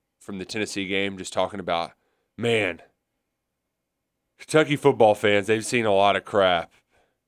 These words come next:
He's like, "Yeah, well, it's because Kentucky f-, basketball fans get to have so much fun." And, like, this is our opportunity to have fun,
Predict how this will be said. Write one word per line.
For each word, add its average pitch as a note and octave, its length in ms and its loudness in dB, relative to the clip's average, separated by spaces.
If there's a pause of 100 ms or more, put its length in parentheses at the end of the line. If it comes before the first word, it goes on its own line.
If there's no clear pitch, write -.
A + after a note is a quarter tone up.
(240)
He's G2+ 120 -6
like, G#2 120 0
"Yeah, C3 220 6
well, A#2+ 140 2
it's A2 100 -10
because A2+ 220 -8
Kentucky A#2 360 -4
f-, - 260 -12
basketball G#2 600 0
fans F2+ 300 -4
get F#2+ 120 -10
to F#2 60 -12
have F#2 160 -4
so G#2 160 -2
much F2+ 200 -6
fun." F2+ 400 -2 (160)
And, C3 160 4
like, B2 200 6
this D3+ 200 4
is D#3 140 2
our C3 220 10
opportunity A2 600 2
to E2+ 100 -4
have A2+ 300 2
fun, F#2+ 400 0